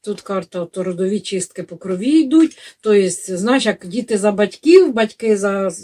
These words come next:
ну, то є оце все, оце все. Є людина, яка не справляється, через що ви йдете, шукаєте потім, хто чистку зробить вам. Ну,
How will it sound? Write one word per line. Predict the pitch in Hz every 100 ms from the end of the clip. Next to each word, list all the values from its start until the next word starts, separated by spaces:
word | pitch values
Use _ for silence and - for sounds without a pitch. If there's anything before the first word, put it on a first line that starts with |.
| 180 196 233
ну, | 269 226 - - -
то | 202
є | 185
оце | 185 175 240
все, | 214 - 220 208
оце | 180 190
все. | 180 - - 180
Є | 220 254 226
людина, | 214 302 269
яка | 226 226
не | 220
справляється, | - 208 202 170 - - 170
через | 175 185
що | - 180
ви | 175 _ - _
йдете, | 190 190 208 359
шукаєте | - 320 311 302 - 277
потім, | 262 269 262
хто | - 254
чистку | - 254 - 247
зробить | 214 247 247 220 220
вам. | 220 214 _ _ - _ _
Ну, | 247 294